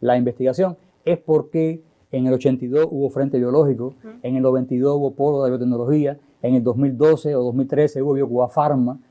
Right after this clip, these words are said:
Speaker 1: O sea que tenemos que ver que hay que, esto es una inversión, como decíamos ahorita, que muchas veces es de mediano y de largo plazo.
Speaker 2: Entonces, un buen ejemplo a seguir, el ejemplo de
Speaker 1: Totalmente.
Speaker 2: Biocuba Pharma. ¿Qué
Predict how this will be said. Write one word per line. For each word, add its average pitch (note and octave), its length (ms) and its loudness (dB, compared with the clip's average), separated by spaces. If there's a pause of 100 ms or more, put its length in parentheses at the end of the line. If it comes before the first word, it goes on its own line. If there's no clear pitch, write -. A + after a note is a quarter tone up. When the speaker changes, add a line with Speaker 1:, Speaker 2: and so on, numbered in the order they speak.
(140)
Speaker 1:
O B2+ 100 -4
sea D#3+ 160 6
que C3+ 140 0
tenemos C#3+ 420 -2
que F3 100 -4
ver E3+ 200 0
que D3+ 80 -8
hay C3+ 80 -4
que, D#3 240 -4 (240)
esto D#3 200 2
es E3+ 40 2
una F#3 240 -2
inversión, D3 600 0
como A#2+ 300 -2
decíamos D3 320 0
ahorita, D#3 280 0 (340)
que C#3 100 2
muchas D3 300 -2
veces C#3+ 320 0
es C#3 40 -4
de D3 300 0 (200)
mediano B2+ 600 0 (120)
y B2 80 0
de A2 100 0
largo G2 220 -4
plazo. - 260 -14 (100)
Speaker 2:
Entonces, A3+ 440 -4
un C4+ 160 0
buen G#3+ 200 0
ejemplo A3 380 -4
a G3 40 -4
seguir, G#3+ 400 -4 (160)
el - 100 0
ejemplo - 20 6
de - 40 2
Speaker 1:
Totalmente. F3 400 -2
Speaker 2:
Biocuba - 480 -2
Pharma. B3+ 360 -4 (340)
¿Qué E4+ 400 0